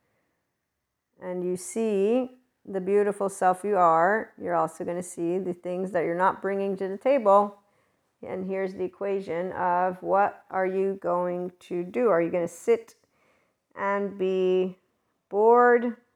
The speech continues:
with the fact that there are aspects that you're gonna work with,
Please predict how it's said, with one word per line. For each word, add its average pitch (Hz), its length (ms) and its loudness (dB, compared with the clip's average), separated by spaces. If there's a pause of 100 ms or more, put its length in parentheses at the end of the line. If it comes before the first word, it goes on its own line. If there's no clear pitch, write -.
(140)
with 202 160 -12
the 185 60 -10
fact 185 540 2
that 185 340 2 (760)
there 214 140 -4
are - 80 -2
aspects 208 580 2
that 196 180 -2
you're 190 120 2
gonna 185 200 0
work 208 400 4
with, 190 380 2